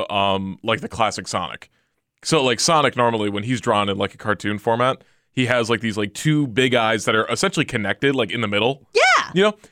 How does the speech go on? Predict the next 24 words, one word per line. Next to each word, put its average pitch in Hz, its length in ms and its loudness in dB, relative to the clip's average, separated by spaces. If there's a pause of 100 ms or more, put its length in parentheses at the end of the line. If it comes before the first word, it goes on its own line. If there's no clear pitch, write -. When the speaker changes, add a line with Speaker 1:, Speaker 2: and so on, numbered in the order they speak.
(320)
Speaker 1:
I 156 100 2
think - 220 -2
if 196 100 -4
they 170 120 2
stuck - 300 0
with 131 140 0
that, 151 360 2 (200)
he 151 180 0
actually 175 360 0
might 139 260 2
have 131 160 2
looked 135 300 0
not 113 500 0
as, 104 380 0
like, 104 240 -4
abhorrent, 101 560 -6
Speaker 2:
Well, 508 100 6
Speaker 1:
you 622 100 6
know? - 100 2 (120)
Speaker 2:
for, 494 120 0 (260)
like, 480 120 -4
sales 466 600 0
purposes 226 640 -4
Speaker 1:
Yeah. 302 160 6